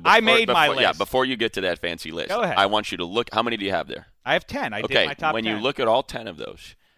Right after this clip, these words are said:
Speaker 2: I want you to determine if this list i-, is even worth putting together when you consider sixty-seven years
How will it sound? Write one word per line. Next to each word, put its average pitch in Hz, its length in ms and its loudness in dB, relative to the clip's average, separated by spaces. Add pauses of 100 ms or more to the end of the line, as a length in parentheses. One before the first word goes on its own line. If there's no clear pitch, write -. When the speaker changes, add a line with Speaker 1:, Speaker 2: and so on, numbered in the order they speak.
(140)
Speaker 2:
I 87 100 -8
want 101 280 -2
you 107 60 -8
to 104 160 -10
determine 95 540 -4
if - 120 -12
this 131 200 -4
list 143 240 -8
i-, 123 280 -6
is 113 180 -8
even 104 340 -6
worth 127 400 -6
putting 113 280 -6
together 90 480 0
when 98 240 -8
you 98 100 -6
consider 95 640 -4 (420)
sixty-seven 110 960 -2
years 82 460 -6